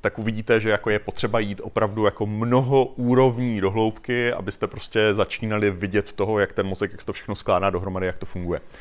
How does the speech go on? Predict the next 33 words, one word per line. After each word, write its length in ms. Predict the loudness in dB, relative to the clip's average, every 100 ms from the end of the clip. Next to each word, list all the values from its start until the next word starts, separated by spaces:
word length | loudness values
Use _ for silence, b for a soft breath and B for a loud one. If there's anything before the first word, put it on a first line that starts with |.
| B -2
Samozřejmě 300 | 0 2 0
spousta 300 | -2 -4 -2
věcí 260 | -4 -4
je 60 | -6
pořád 300 | -4 -4 -4
ještě 220 | -8 -8
neprozkoumaná. 640 | -8 -8 -10 -14 -14 -14 -18 -18 -16 -14 -14 -12 -10 -6 2
Takže 340 | 4 4 0 B B B
za 120 | 6
prvé 340 | 8 10 8 6 B 0
mnoho 220 | 8 8
různých 280 | 8 4 4
receptorů 540 | 4 4 0 0 0
s 60 | -2
mnoha 220 | 2 4
různými 300 | 2 0 -2
signálními 440 | -4 -2 0 0 0
kaskádami. 520 | -2 0 0 0 -8 B B B 4
Za 160 | 6
druhé 460 | 6 8 8 8 4 B B
závisí 460 | 6 8 8 4 0
na 80 | -2
konkrétním 680 | 0 2 4 2 2 2
nervovém 440 | 2 2 2 0 0
okruhu, 500 | 0 0 2 0 -2
co 200 | 2 4
v 100 | 4
tom 180 | 4 2
mozku 680 | 4 0 0 -2 0 2 0 -6 -18 -2
to 100 | 2
udělá, 440 | 2 2 0 0 -6 -14 -4
jo. 160 | -4 B B B B 2
Eh, 500 | 6 6 6 2